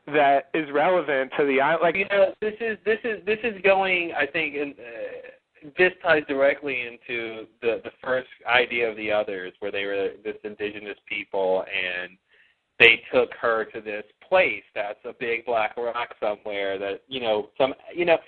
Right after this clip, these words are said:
Speaker 2: you get the sense it's this outdoor location, right?
Speaker 1: Yeah.
Speaker 2: Versus where she really is, which is uh, in a bunker, you know, somewhere, in a facility.
Speaker 1: Medical station, yeah.
Speaker 2: Medical station, yeah. So I think it's like, it, it, it kinda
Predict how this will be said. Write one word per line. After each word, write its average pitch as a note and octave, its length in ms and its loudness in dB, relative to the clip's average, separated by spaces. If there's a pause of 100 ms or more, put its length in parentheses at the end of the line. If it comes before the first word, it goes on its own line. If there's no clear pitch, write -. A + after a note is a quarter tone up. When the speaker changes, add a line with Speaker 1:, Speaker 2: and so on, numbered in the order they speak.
(100)
Speaker 2:
you F#3+ 100 -2
get A#3 120 4
the A3 160 2
sense G#3 200 -2
it's E3 120 -10 (120)
this D3+ 140 -6 (120)
outdoor C3+ 840 2
location, A2 640 -6 (180)
right? G2+ 240 -4
Speaker 1:
Yeah. B2 460 4 (160)
Speaker 2:
Versus C#3+ 340 0
where C#3+ 200 2 (100)
she C3+ 80 -10
really C#3+ 360 -2 (100)
is, G2+ 280 -6
which G#2+ 160 -16
is G#2 140 -12 (560)
uh, D3 180 6
in D3+ 120 -2
a C3 40 -2
bunker, A2 720 -2
you G2+ 60 -18
know, - 340 0 (160)
somewhere, G2 480 -6
in A#2+ 160 -6
a A2 60 -2
facility. - 300 -4
Speaker 1:
Medical D3+ 440 6
station, C3 600 0
yeah. B2+ 400 4 (280)
Speaker 2:
Medical D3+ 440 2
station, F#2 360 -8 (100)
yeah. G2 420 -6 (100)
So A#2+ 120 4
I A#2+ 120 4
think D#3 220 -8
it's C#3 140 -10
like, B2 200 2 (500)
it, C#3+ 160 -4
it, C#3 320 -2
it - 80 -14
kinda F3 200 0